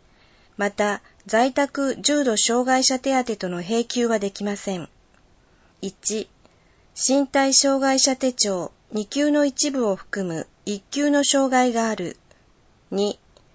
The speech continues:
アイキュー二十以下。三、一、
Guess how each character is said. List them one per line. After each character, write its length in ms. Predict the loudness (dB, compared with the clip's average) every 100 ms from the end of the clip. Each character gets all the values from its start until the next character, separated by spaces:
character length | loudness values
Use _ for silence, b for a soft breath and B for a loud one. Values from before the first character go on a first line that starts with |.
| b b b
ア 140 | 2 2
イ 80 |
キ 220 | 0 -2 0
ュ 100 | 0
ー 20 |
二 200 | 0 -2
十 280 | 0 0 0
以 100 | -4
下。 300 | -6 -8 -8 -16 _ _ _ _ _ -20
三、 440 | -4 -2 -2 -6 -14 _ -20 _ _ _ _
一、 440 | -10 -4 -2 -2